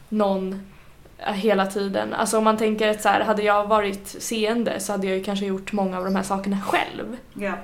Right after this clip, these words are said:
Speaker 1: För att jag hade tänkt att, ja, men om jag inte hittar någon kompis som vill göra det här, då kan jag göra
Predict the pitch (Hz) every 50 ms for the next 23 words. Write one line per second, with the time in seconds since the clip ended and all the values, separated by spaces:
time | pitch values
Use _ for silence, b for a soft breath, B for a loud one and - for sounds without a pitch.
0 | - - - - - 214 214 196 202 214 202 202 202 202 202 196 214 196 196 196
1 | 196 202 196 196 - 247 247 240 240 233 233 233 - - - - 220 247 254 240
2 | 220 - 262 269 269 - 196 196 196 196 196 196 196 196 196 196 185 190 196 -
3 | 190 190 190 190 190 190 185 180 185 196 190 214 294 - - - - - - -
4 | - 440 403 320 262 220 196 190